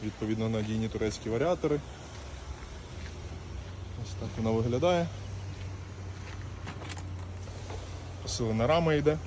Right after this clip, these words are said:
Модернізований поводок уже на двох скобах.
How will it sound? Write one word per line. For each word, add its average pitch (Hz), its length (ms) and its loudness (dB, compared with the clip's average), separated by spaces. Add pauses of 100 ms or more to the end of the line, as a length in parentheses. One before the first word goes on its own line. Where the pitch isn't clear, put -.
(640)
Модернізований 117 920 8 (220)
поводок 120 480 6
уже 160 240 6 (880)
на 120 60 2
двох 120 220 0
скобах. 113 480 4